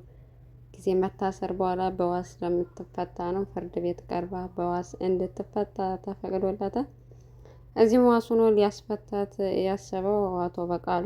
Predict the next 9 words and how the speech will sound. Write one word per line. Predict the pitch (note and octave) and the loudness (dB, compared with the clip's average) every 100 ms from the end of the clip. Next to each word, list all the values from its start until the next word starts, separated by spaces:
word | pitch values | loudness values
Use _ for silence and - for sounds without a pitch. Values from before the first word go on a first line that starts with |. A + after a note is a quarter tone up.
| F#3 | 0
ነው። | A3+ | 0
እሱ | G#3+ - F3+ | -2 -4 -4
በእርግጥ | F3 F3 G3 - | -2 -2 -6 -6
ያው | F#3+ F#3+ - - - - - | -6 -6 -10 -20 -20 -20 0
እንደሆነ | G3 G3+ G#3 F#3+ | 4 6 8 6
ያሰበው | F#3+ - G3 F#3 F#3 | 2 -2 -6 -4 -6
ተንኮልና | - F#3 F#3 F#3+ F3+ F#3+ G3 | -6 -6 -4 -2 0 0 0
እሷን | F#3+ - F3+ | -2 -4 -4
የፈለጋት | F#3 F3 F3+ F3+ F3+ F3 | -2 -4 -4 -6 -4 -6